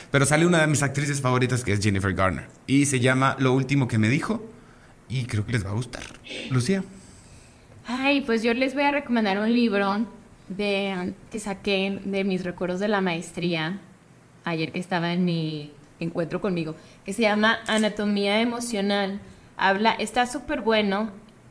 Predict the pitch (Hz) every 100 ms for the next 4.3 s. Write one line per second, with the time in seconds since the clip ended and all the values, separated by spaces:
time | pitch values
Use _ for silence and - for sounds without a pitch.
0 | - - 220 214 208 202 208 214 226 226
1 | 220 208 226 214 208 214 214 202 202 208
2 | 208 208 226 196 196 202 196 180 180 185
3 | 185 - 202 196 208 277 302 - - -
4 | - 107 120